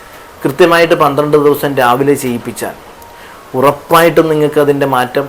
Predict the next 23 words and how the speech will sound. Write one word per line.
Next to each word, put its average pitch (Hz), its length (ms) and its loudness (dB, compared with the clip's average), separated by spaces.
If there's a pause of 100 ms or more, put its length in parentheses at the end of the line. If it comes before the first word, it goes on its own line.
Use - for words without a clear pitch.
അനുഭവത്തിൽ 131 640 -2
വരുന്നതാണ്. 117 560 -4 (880)
അത് 123 140 2 (240)
എനിക്ക് 127 320 -2
ഫലം 147 300 0
കിട്ടി 143 360 -2
മറ്റുള്ളവർക്ക് 143 600 0
ഫലം 139 300 -2
കിട്ടിയില്ല 135 560 -4
എന്ന് 131 200 -4
പറയുന്നത് 131 440 0
പോലെ 131 240 0
ആവില്ല 120 360 0
ഇത്. 120 220 -4 (960)
തീർച്ചയായിട്ടും 170 680 2
നടത്തുന്ന 156 400 0
എല്ലാവർക്കും 147 640 0
അതിൻ്റെ 139 300 -2
ഫലം 123 300 -8
കിട്ടിയിരിക്കും. 110 500 -14 (840)
ചിട്ടി 143 260 -2
കിട്ടാൻ 135 400 0
തടസ്സമായിട്ടുള്ളവർക്കോ 127 1000 -2